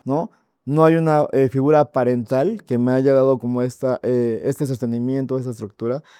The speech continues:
y este acompañamiento emocional, ¿no? Lamentablemente, lastimosamente, cuando revisamos la historia clínica de las personas que son boleadores, eh, encontramos, eh, padres ausentes, madres ausentes, o bien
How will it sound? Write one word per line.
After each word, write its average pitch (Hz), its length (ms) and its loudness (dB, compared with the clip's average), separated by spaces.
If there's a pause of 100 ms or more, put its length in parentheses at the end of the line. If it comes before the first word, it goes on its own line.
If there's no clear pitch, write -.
y 139 140 0
este 147 160 2
acompañamiento 127 540 0
emocional, 110 600 -8 (240)
¿no? 131 140 -6 (440)
Lamentablemente, 143 720 4
lastimosamente, 135 1080 0
cuando 127 220 2
revisamos 139 420 2
la 123 100 4
historia 135 320 2
clínica 123 440 0
de 113 60 2
las 110 180 -2
personas 127 480 -4
que 120 100 -8
son 120 220 -6
boleadores, 120 800 0 (400)
eh, 127 160 4
encontramos, 131 680 -2 (240)
eh, 127 480 4 (100)
padres 139 280 4
ausentes, 117 840 -6 (300)
madres 131 360 2
ausentes, 110 920 -6
o 131 140 2
bien 151 340 -2